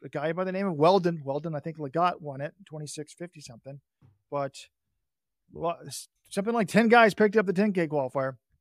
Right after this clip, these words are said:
Yet, you know, so for some reason, it's gonna kill the Americans to get in shape. Like, they could have run it this weekend in Spain, run U S Cross this weekend, and then been ready to go.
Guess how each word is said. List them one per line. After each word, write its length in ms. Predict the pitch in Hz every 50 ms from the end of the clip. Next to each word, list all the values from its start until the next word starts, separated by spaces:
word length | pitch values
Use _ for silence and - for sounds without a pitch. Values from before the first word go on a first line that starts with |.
| _ _ _ -
Yet, 260 | - 151 156 156 156 _ _ _ _ _ _
you 100 | - 170
know, 280 | 147 135 135 131 123 117 _ _ _ _ _ _ _ _ _ _ _ _ _ _ _ _ _ _ _ _ _ _ _ _ 139 - -
so 180 | - - 196
for 120 | 175 190 185
some 180 | 175 226 226
reason, 200 | 226 226 202 208
it's 100 | 202 180
gonna 140 | - 202 175
kill 200 | - - 208 214
the 140 | 208 196 196
Americans 500 | 170 170 170 180 190 185 185 156 143 131
to 80 | - 143
get 160 | 151 170 165
in 60 | 143
shape. 340 | - - 175 160 123 113 -
Like, 180 | 123 123 131 139
they 240 | 143 151 156 165 175
could 180 | 160 - 208 226
have 120 | 220 180
run 180 | 170 180 185 196
it 120 | 175 147
this 200 | 180 190 175 -
weekend 320 | 175 180 180 180 180 165
in 60 | 156 151
Spain, 500 | - - - 143 135 135 143 143 135 - _ _ _ _ _
run 260 | - 151 170 175 165
U 240 | 160 170 175 180 185
S 160 | 180 175 -
Cross 320 | - - 170 165 160 151 -
this 180 | 170 160 -
weekend, 420 | - 151 143 127 - 135 135 135 123 _ _ _ _ _ _ _ _ _ _ _ _ _ _ _ -
and 120 | 151 147 147
then 180 | 151 147 139
been 340 | 127 135 143 139 139 139 - _ _ _ 185
ready 320 | 165 151 156 156 151 147
to 60 | 143
go. 320 | 135 143 135 123 117 107